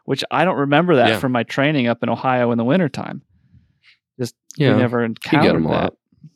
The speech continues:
Speaker 1: But at least I did.
Speaker 2: Yeah. Yeah.
Speaker 1: So anyway. S-
Speaker 2: You definitely get a lot of 'em.
Speaker 1: Scott, you're cruising now, okay? You're heading along. What, uh, get, just get in that headspace again, and then, you know,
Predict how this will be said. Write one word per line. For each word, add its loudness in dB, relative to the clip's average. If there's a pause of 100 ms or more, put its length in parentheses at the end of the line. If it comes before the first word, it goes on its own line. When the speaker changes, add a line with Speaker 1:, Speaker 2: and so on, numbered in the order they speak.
(160)
Speaker 1:
But -16
at -20 (140)
least -2
I 2
did. 4
Speaker 2:
Yeah. 0 (1300)
Yeah. 0 (380)
Speaker 1:
So -4
anyway. 0 (520)
S- -18 (200)
Speaker 2:
You 0
definitely 4
get 2
a 4
lot 4
of -6
'em. -4
Speaker 1:
Scott, 2
you're 2
cruising 2
now, -2
okay? -2 (140)
You're -6
heading -2
along. -2 (640)
What, -4
uh, 2
get, -8
just -8
get 2
in 0
that 0
headspace 0
again, 0
and -8
then, -6 (720)
you -10
know, -6